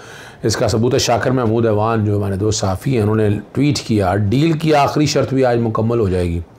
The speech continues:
शहबाज शरीफ, हमजा शरीफ की ज़मानतों का फैस-, महफूज फ़ैसला सुना, कुछ देर बाद सुना दिया जाएगा।"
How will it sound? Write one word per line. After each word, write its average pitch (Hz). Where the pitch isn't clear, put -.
शहबाज 123
शरीफ, 143
हमजा 123
शरीफ 120
की 127
ज़मानतों 110
का 120
फैस-, 104
महफूज 107
फ़ैसला 113
सुना, 104
कुछ 107
देर 110
बाद 110
सुना 98
दिया 85
जाएगा।" 76